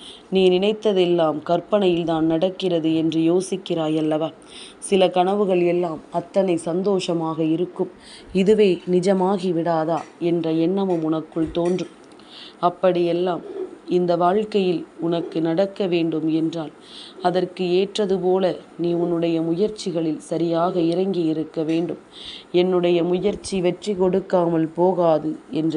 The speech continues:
எண்ணம் உனக்குள் இருக்க வேண்டும். என் குழந்தையே, நீ எப்பொழுதும் யாரும் உன்னை காயப்படுத்துவது கிடையாது கற்பனையில். யாரும் உன்னை ஏமாற்றுவது கிடையாது உன்னுடைய கற்பனையில்.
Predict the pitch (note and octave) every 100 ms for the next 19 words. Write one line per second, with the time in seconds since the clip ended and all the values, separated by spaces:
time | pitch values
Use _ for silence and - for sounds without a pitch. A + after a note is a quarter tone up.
0 | D3+ D#3+ F3+ F3+ D#3+ D#3 D3 E3+ D#3+ F3
1 | F#3+ - D#3+ D#3 D#3+ - - - - -
2 | - - - - - E3+ E3 D#3 E3 E3+
3 | E3 D#3+ D#3 - - - - - - -
4 | - - F3 F3 E3+ F3+ - G3 F3+ F3+
5 | - - - - - - F3 F#3 G#3 G3
6 | F3 E3+ E3 D#3 E3 E3+ G3+ G3+ F3 D#3+
7 | - D#3+ D#3 D#3 D#3 E3+ F3 D#3 C#3+ D3
8 | - - E3 D#3+ - F#3 D#3 D3+ - -
9 | - - - - E3 F3+ F#3 G#3 G3 F3+
10 | F3+ E3+ E3+ F#3 G3+ G3 G3 E3+ E3 E3
11 | E3 F3+ F3+ D#3+ D#3+ D#3+ - D#3 D#3+ D3+
12 | D3 D3 D#3+ D#3 F3+ E3 D3+